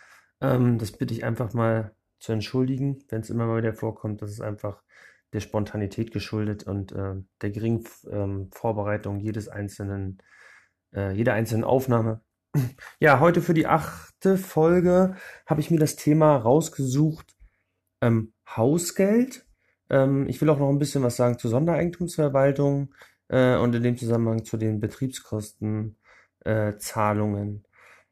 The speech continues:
Ähm, ja, vielleicht beginnen wir einfach mal mit dem Thema Hausgeld.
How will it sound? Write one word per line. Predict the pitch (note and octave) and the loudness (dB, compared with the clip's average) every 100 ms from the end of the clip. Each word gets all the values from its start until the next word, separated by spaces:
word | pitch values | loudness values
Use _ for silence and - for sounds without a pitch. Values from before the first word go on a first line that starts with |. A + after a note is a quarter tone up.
| _ - | _ -6
Ähm, | A2 A2 A#2 A2+ A2+ | -2 -2 -2 -4 -6
ja, | - G#2 F#2+ - | -4 -2 -4 -8
vielleicht | - A#2+ C#3+ - | -2 0 0 0
beginnen | C3 D3 D#3 | 0 2 2
wir | B2+ | 2
einfach | C3+ C#3+ | 2 2
mal | C#3 C3+ | 2 2
mit | C3 | 0
dem | C3 | -2
Thema | C3+ B2 G#2+ | -2 -2 0
Hausgeld. | B2 C#3 - E3 F3+ | 0 0 0 0 0